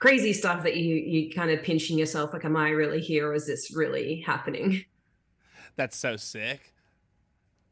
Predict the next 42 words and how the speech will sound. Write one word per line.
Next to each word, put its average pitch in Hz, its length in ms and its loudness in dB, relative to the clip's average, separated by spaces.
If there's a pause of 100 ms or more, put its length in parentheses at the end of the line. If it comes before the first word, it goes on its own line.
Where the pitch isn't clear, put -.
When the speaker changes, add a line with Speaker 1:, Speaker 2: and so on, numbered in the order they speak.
(580)
Speaker 2:
Italy, 190 560 0
Speaker 1:
<clears throat> - 20 -2
Speaker 2:
uh, 196 180 2
is 180 40 4
Speaker 1:
Yeah, 156 180 4
Speaker 2:
one 175 120 4
of 175 60 0
my 160 80 4
Speaker 1:
I 147 40 0
Speaker 2:
favorite - 300 2
Speaker 1:
enjoy 139 140 0
it. 127 60 -4
Speaker 2:
places. 104 280 -8
I, 139 140 0
I, 143 320 -4 (240)
I, 139 40 -8
one 139 320 -4
of 160 60 -4
the 139 60 -10
places 147 260 -4
I've 139 140 -2
traveled 131 360 -2
where 131 100 2
I 127 80 2
was 123 140 -4
like, 120 160 -6
"Man, 147 260 0
I 156 120 0
could 120 140 -10
live 104 180 -10
here. 104 240 -8
This 131 200 -6
place 113 260 -8
is 104 60 -12
awesome." 95 520 -12 (880)
Speaker 1:
Oh, 170 140 2
yeah. - 280 0
It's - 220 -4
just 175 180 -4
a 175 100 6
beautiful 156 520 2
place. - 640 -12